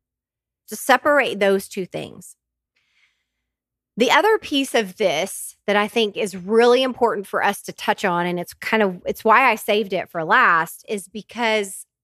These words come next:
you have to start seeing yourself as someone who gets paid, right? This has to be c-, part of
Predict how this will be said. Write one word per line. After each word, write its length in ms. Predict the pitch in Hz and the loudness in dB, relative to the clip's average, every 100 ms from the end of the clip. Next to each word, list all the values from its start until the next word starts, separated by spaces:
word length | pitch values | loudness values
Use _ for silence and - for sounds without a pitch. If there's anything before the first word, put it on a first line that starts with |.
| _ _ | _ _
you 400 | 196 202 254 320 | -10 -4 -2 -2
have 240 | - 262 - | -4 -6 -8
to 80 | |
start 280 | 240 247 - | -6 -4 -4
seeing 380 | - 240 247 240 | -4 -4 -2 0
yourself 1040 | 214 196 - - 247 170 175 240 - _ _ _ _ _ _ _ - | -2 -4 -6 0 2 4 2 -2 -8 _ _ _ _ _ _ _ -14
as 120 | 196 | -12
someone 600 | - 202 190 196 196 196 | -8 -4 -4 -2 -2 -4
who 600 | 190 - 196 185 180 - 185 | -8 -4 -2 0 -2 -6 -10
gets 400 | 165 156 - - _ _ | -6 -6 -8 -18 _ _
paid, 440 | - 156 147 98 - _ _ _ _ _ _ _ _ _ _ _ _ _ _ _ _ _ - | -6 -4 -4 -10 -18 _ _ _ _ _ _ _ _ _ _ _ _ _ _ _ _ _ -2
right? 360 | 165 165 190 - _ _ - | 0 2 0 -2 _ _ 0
This 260 | 208 254 | 2 2
has 220 | - 254 - | 0 -2 -2
to 100 | 220 | -6
be 180 | 226 - | -6 -6
c-, 160 | - - - | -14 -16 -6
part 400 | - 247 190 - | 0 2 2 -2
of 280 | 196 180 | -6 -10